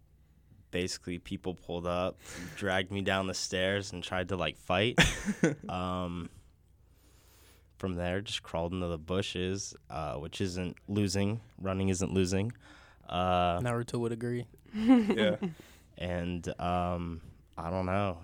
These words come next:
Speaker 1: It was just all so fast, and then I was already pretty intoxicated, so
Speaker 2: Yeah.
Speaker 1: when I went to leave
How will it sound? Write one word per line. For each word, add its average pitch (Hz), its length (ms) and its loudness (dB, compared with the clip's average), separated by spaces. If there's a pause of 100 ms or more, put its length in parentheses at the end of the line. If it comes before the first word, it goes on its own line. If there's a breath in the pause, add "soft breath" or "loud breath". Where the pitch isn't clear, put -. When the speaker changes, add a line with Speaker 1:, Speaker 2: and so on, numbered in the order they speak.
Speaker 1:
It 85 80 -8
was 87 420 -8 (140)
just - 260 -6 (240)
all 120 220 2
so 120 240 2
fast, 110 600 4
and 107 140 0
then 104 300 0 (600 loud breath)
I - 60 -8
was 95 140 -4
already 104 240 2
pretty 107 260 -2
intoxicated, 92 920 -4
so 90 400 -4
Speaker 2:
Yeah. 104 320 -2 (180)
Speaker 1:
when 104 160 -2
I 101 60 4
went 101 220 0
to - 140 -4
leave 101 480 -2